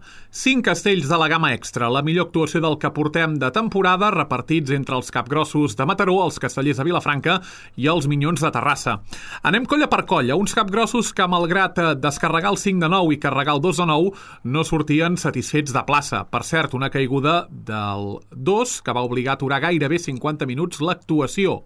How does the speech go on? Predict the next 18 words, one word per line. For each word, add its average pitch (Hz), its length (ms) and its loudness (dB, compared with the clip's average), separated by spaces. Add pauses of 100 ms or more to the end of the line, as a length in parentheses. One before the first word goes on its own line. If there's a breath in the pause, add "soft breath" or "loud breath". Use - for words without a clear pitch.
Convindria 123 680 -2 (100)
reflexió. 120 880 -4 (480 loud breath)
Pel 190 160 2
que 208 80 2
fa 240 80 2
als 226 80 0
castellers 254 380 2
de - 20 4
Vilafranca, 190 560 0
van 170 160 -2
signar 180 320 0
el 156 80 0
cinc 196 240 -2
de 170 80 2
nou 180 160 2
i 180 80 2
van 170 160 0
afegir-hi 170 460 0